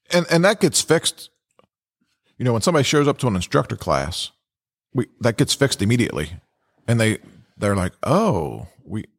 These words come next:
that's not what we thought this was." And it's like, "Well, yeah, because you're,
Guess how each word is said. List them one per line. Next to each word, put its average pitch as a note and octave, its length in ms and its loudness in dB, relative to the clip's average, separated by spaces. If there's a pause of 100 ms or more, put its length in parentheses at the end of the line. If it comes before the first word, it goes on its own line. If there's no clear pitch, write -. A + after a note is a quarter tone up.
that's G#2+ 180 0
not C3+ 160 2
what C3 140 0
we D3 120 2
thought D3 280 0
this D3 180 2
was." B2+ 560 -6 (1120)
And D3+ 80 0
it's D3 140 -2
like, C3+ 220 0
"Well, C3+ 120 -4
yeah, C3+ 200 -4
because G#2 500 -4 (280)
you're, C3+ 260 0